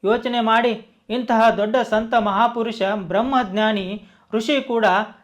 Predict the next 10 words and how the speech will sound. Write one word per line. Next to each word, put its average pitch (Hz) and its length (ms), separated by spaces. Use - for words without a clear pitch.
ಅವರ 226 200
ಕರ್ಮದಿಂದ 240 580
ತಪ್ಪಿಸಿಕೊಳ್ಳೋಕ್ಕಾಗಲಿಲ್ಲ. 208 1200
ಅದೇ 202 240
ರೀತಿ 233 580
ಪಿತಾಮಹ 240 560
ಭೀಷ್ಮರಿಗೆ 226 680
ಇಚ್ಛಾಮರಣದ 240 920
ವರ 180 120
ಇತ್ತು. 233 380